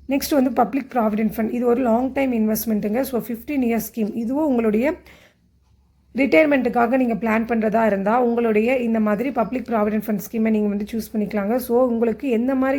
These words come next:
கோலுக்கு தகுந்த மாதிரி நீங்க உங்களுடைய சேவிங் ஸ்கீமை செலக்ட் பண்ணிக்கலாங்க. இல்ல உங்களுக்கு லாங் டைம் சேவிங் ஸ்கீமா இருந்தா, இந்த சீனியர் சிட்டிசன், சுகன்யா சமுத்ரி யோஜனா, உங்க குழந்தைங்களுக்கு, இல்ல உங்களுடைய ரிட்டையர்மெண்ட்டுக்கு இந்த மாதிரி சேவிங் ஸ்கீம்லாம் நீங்க செலக்ட் பண்ணி அதுல இன்வெஸ்ட் பண்ணிட்டு வரலாங்க.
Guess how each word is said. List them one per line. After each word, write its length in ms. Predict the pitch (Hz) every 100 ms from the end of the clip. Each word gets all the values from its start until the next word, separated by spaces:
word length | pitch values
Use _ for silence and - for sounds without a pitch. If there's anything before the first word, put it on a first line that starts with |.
| 214
கோலுக்கு 560 | 233 254 254 - 269
தகுந்த 380 | - 202 220 233
மாதிரி 340 | 208 190 208 277
நீங்க 320 | 240 233 254
உங்களுடைய 380 | 247 208 214 262
சேவிங் 300 | 233 226 247 233
ஸ்கீமை 260 | 233 220 233
செலக்ட் 240 | 208 202
பண்ணிக்கலாங்க. 420 | 214 185 202 190 220
இல்ல 160 | 254 214
உங்களுக்கு 360 | 220 214 208 285 - - _
லாங் 380 | 226 233 262 262
டைம் 200 | 262 233
சேவிங் 280 | 240 226 220
ஸ்கீமா 300 | - 226 220
இருந்தா, 300 | 214 202 202
இந்த 160 | 226 214
சீனியர் 360 | 240 240 226 220
சிட்டிசன், 380 | 190 196 220 214
சுகன்யா 300 | 226 233 233
சமுத்ரி 360 | 220 208 202 208
யோஜனா, 300 | 196 180 202 220 - _ -
உங்க 160 | 220 -
குழந்தைங்களுக்கு, 540 | 220 233 214 202 175
இல்ல 180 | 240 226
உங்களுடைய 500 | 226 262 285 247 226
ரிட்டையர்மெண்ட்டுக்கு 680 | 214 247 240 220 185 - 226
இந்த 300 | 226 247 254
மாதிரி 320 | 233 208 240
சேவிங் 260 | 233 220 226
ஸ்கீம்லாம் 360 | - 208 220 240
நீங்க 140 | 214
செலக்ட் 260 | 208 196 -
பண்ணி 160 | 208 220
அதுல 160 | 202 196
இன்வெஸ்ட் 240 | 208 -
பண்ணிட்டு 260 | 202 190 208
வரலாங்க. 300 | 196 196